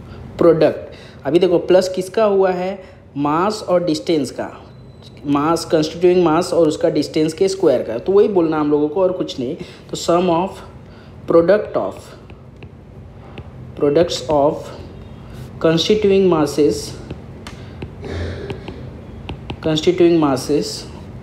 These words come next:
of the body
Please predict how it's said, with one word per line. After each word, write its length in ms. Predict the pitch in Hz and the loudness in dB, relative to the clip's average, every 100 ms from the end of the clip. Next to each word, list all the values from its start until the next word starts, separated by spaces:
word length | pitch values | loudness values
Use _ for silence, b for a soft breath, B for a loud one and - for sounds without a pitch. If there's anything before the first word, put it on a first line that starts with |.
| - - | -10 0
of 320 | 147 156 - - - - - - - - - B B B B B - - - - | 2 2 0 -12 -14 -16 -18 -16 -16 -16 -16 B B B B B -14 -14 -14 -6
the 60 | 139 | 0
body 460 | 135 143 143 127 | 6 6 4 0